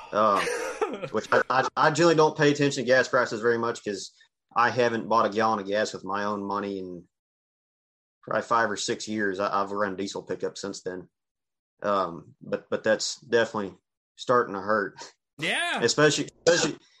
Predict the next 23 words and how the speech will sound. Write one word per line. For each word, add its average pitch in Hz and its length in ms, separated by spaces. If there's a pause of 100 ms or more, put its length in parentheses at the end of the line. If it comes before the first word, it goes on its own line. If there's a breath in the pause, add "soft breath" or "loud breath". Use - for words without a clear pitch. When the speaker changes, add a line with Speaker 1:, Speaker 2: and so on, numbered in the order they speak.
(100)
Speaker 1:
especially, 170 300
like, 147 120
where 127 160
we're 143 200
at, 117 280
there's 113 200
all 123 220
the, 110 320
uh, 95 240 (600)
most 123 160
of 123 100
the - 20
stations 113 480
have 110 260
the 98 80
off-road 110 580 (240)
diesel 101 360
as 95 80
well 104 120
as 92 80
the 87 40
highway 113 300
diesel. 135 500